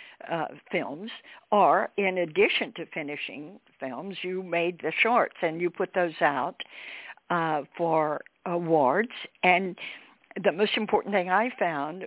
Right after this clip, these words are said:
was that they were so informative. They were ten minutes or thereabouts, but the information contained in there was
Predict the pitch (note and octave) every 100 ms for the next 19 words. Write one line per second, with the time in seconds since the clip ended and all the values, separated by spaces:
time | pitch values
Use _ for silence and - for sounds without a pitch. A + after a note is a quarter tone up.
0 | - G3 F3+ G3 G#3 - G3+ F#3 - -
1 | G#3 G3 G3+ G3 - G3 - D#3 G3 A#3+
2 | A#3+ E3+ - E3+ A2 - G#3+ C4 A3 D#3+
3 | D3 F3+ - G3 D#3 D3+ - F3 F#3 F#3+
4 | F3 D3+ C#3 F3+ - - - - - -
5 | G#3 G3+ G#3+ G#3 F#3+ G3 F3+ F3+ F4+ -
6 | D#3+ C#3 F3+ D3 F#3 D#3+ D#3 D#3+ D#3 D3+
7 | E3 E3 D3+